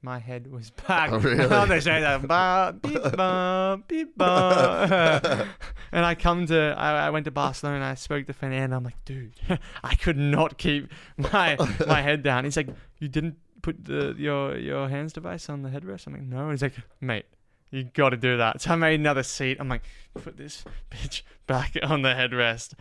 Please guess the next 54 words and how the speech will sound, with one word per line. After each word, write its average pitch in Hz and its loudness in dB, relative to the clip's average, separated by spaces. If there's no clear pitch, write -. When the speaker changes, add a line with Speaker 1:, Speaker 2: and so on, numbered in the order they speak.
Speaker 1:
And 139 -2
it 143 0
was 139 0
so 143 2
much 127 -4
better. 117 -8
Speaker 2:
Oh, 90 0
Speaker 1:
Just 135 0
Speaker 2:
that's - -8
Speaker 1:
like, 131 2
Speaker 2:
good. - -14
Speaker 1:
'cause 127 -6
it's - -12
not, 131 -6
you 131 -10
know, 120 -8
pushing 127 -2
back. - -2
You're 127 -12
just 120 -8
there 120 -6
and 117 -12
it's, - -18
it's 135 -14
not 127 -6
really 120 -8
fatigued. 127 -10
Um, 120 -6
'cause - -12
it's 139 -10
not 170 -6
really 160 -2
an 131 -8
area 127 -4
that 117 -8
is - -16
crucial, 135 -8
you 139 -8
know 135 -2
what 123 -2
I 123 -4
mean? 131 -6
'Cause - -12
usually 127 -8
you're 120 -10
in 120 -10
that 113 -12
position 120 -16
anyway, 123 -10
so - -12
it's, 135 -16
it's - -16
never 120 -6
a, - -12